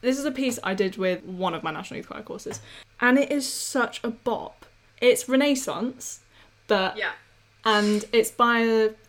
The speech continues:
Speaker 1: I think he's, he's a Latino composer. I can't remember exactly where he's from. Um, I think it might be South America. And it's this piece called Ave Regina Caelorum, and his name is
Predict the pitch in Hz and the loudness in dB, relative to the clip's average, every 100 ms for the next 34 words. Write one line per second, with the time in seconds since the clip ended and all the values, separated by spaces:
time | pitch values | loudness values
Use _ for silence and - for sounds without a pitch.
0 | 226 233 311 - 349 339 320 - - _ | -6 -6 -6 -4 -4 -4 -6 -12 -16 _
1 | _ 254 247 247 247 247 247 - 254 254 | _ -4 2 2 4 2 -2 0 2 4
2 | 233 214 214 214 220 208 220 196 190 - | 2 2 2 2 0 0 2 2 0 -6
3 | 156 220 - 208 247 254 240 214 214 220 | -6 -6 -8 -4 0 2 2 2 0 0
4 | 196 190 190 185 - 180 175 - - - | 0 0 -2 -6 -6 -6 -6 -12 -16 -20
5 | - - 190 190 175 175 202 233 240 220 | -20 -8 -2 0 0 -4 0 0 2 0
6 | 214 214 202 190 185 175 - - 226 - | 0 -2 -4 -2 -2 -4 -8 -12 -14 -16
7 | - - - - 208 196 196 196 - - | -20 -20 -20 -2 0 2 0 -2 -6 0
8 | 220 226 240 - 294 294 - 247 233 226 | 0 2 -2 0 -2 -2 2 4 4 2
9 | - - 208 214 202 196 190 196 185 180 | -8 -2 2 4 4 2 2 0 -2 -2
10 | 180 - 185 180 165 160 165 208 - - | -4 -4 -2 -2 -2 -4 -6 -8 -10 -16
11 | - 220 214 240 220 247 262 269 - 202 | -4 0 2 2 2 2 4 4 2 0
12 | 202 - | -2 -6